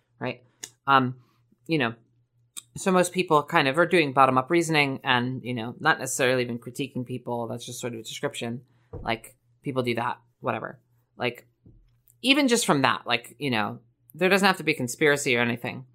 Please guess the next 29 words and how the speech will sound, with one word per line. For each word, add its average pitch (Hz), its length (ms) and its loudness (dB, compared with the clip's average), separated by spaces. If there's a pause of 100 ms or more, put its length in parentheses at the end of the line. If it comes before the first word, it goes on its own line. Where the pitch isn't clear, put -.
(380)
Like, 120 160 -10
people 160 240 2
are 143 60 6
just 139 260 -4
trying 131 320 2
to 131 80 0
think 135 280 0
of, 120 180 2
like, 117 260 0 (220)
"Look, 185 100 2
I 190 140 6
depend 208 320 2
on 143 240 2
work 135 340 4
for 131 220 4
my 113 220 2
income, 131 760 4 (580)
and, 127 560 4
okay, 135 400 4
everything 165 340 2
you're 135 120 0
saying 127 340 4
sounds 127 400 2
nice, 113 460 0
but 98 440 -4 (720)
I 156 140 2
don't 113 160 0
know, 107 300 6
like, 104 540 -4